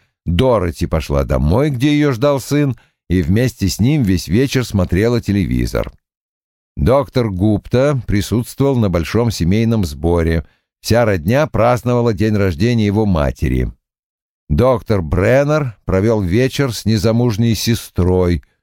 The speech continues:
у них дом на двоих. Сосед, гулявший с собакой, видел их через окно гостиной.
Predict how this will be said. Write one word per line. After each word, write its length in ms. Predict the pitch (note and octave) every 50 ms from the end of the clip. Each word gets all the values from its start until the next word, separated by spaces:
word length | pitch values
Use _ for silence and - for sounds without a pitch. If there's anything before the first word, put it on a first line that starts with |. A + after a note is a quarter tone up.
| _ _ -
у 60 | B2
них 180 | D#3+ D#3+ C3+ G2
дом 300 | D#2+ E2 D#2 D2 D2 D2+
на 100 | D2+ D#2
двоих. 580 | C#2+ D2+ D2 C#2 C#2+ C2 B1 A#1 - _ _ _ _ _ _ _ _ _ _ _ _ _ _ _ _ -
Сосед, 400 | - D2+ E2 - E3 F#3+ G3+ D#3+
гулявший 560 | A2+ A2 G#2 G#2 G2+ F#2+ - - - G2 F#2
с 40 | -
собакой, 460 | - G#2 F#2 F#2+ F#2 F2+ - - F2+
видел 460 | E2 E2 C3 E3+ F3 D3+ D#3 A#2 G#2+
их 160 | C#3 D3+ -
через 320 | - - A2 G2+ G2 - G2
окно 280 | E2+ - - G#2+ B2+
гостиной. 720 | B2 F#2+ F2+ D#2 - - - B1 A1+ G1+ G#1+ G#1 G1+ -